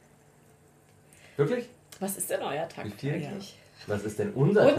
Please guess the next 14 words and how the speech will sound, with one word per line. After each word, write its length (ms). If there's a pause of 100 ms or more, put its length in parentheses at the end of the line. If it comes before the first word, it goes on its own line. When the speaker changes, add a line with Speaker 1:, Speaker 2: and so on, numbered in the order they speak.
Speaker 1:
Takt? 240
Speaker 2:
Takt, 440
Speaker 1:
An-, 180
Speaker 2:
unser 140 (100)
Speaker 1:
Ankündigung 680
Speaker 2:
Takt. 180
Speaker 1:
müssen 180
wir 80
vielleicht 320
auch 140
noch, 240
äh, 260
Speaker 2:
Stimmt. 240
Speaker 1:
kommunizieren. 720